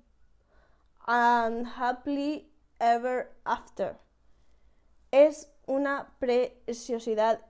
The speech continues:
y esto parece una discoteca, lo sé, I know. Entonces voy a apagar esta luz.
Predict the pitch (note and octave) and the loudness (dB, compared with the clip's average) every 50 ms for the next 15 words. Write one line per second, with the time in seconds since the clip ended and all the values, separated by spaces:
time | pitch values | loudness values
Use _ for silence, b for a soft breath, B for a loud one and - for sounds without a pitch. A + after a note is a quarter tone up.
0 | _ _ - A3+ A3+ A3 G#3+ G#3 A3 A#3+ - - B3+ A3+ A3 G#3+ A3+ A#3+ A#3+ B3+ | _ _ -12 -8 -4 -2 0 0 0 -2 -4 -6 -6 -4 -4 -4 -4 -4 -4 -4
1 | A#3+ - - G3+ G#3+ G#3+ F#3+ F#3 E3+ G#3 - - - - - B2 A2 - G#2+ - | -6 -4 -6 -6 -8 -8 -8 -8 -8 -10 -12 -12 -14 -14 -12 -14 -16 -16 -14 -12
2 | - - - G#3 G3+ F3+ - - - - - A3+ - _ - - G3 G#3 A3 G#3 | -10 -8 -8 -8 -8 -10 -12 -14 -14 -14 -16 -16 -16 _ -14 -14 -14 -14 -14 -14
3 | - G#3 - - - - - - _ _ _ _ - - - - - - - A#3+ | -14 -14 -16 -16 -20 -20 -20 -20 _ _ _ _ -20 -20 -20 -20 -20 -20 -16 -12
4 | - A3+ A3+ A3+ - A3+ B3+ C#4 C4+ D#4 D4 D4 D4 C#4+ D4+ D4 - - - C4+ | -10 -10 -10 -8 -6 -6 -6 -4 -6 -6 -6 -6 -6 -8 -8 -10 -12 -12 -10 -10
5 | C4+ C#4 C4+ C#4 | -8 -8 -10 -12